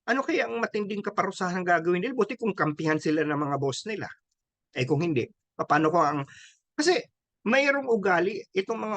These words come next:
senador na ito na i-threaten ang budget ng isang ahensya. Di ba? So, sa tingin ko, exaggeration tong nangyaring ito.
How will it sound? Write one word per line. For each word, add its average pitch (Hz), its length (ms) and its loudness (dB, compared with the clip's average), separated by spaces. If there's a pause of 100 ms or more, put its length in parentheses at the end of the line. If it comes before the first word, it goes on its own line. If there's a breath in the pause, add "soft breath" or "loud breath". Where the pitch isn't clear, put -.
senador 180 480 0
na 143 80 -2
ito 147 160 -2
na 160 160 -2
i-threaten 160 560 0
ang 135 80 -4
budget 131 400 -2
ng 127 80 -8
isang 156 320 -4 (240)
ahensya. 175 480 -2 (1600)
Di 117 160 0
ba? 135 80 2 (3500)
So, 349 80 4
sa 330 160 2
tingin 240 400 2
ko, 214 240 4 (560)
exaggeration 175 800 2
tong 143 160 -6
nangyaring 120 480 -2
ito. - 240 -12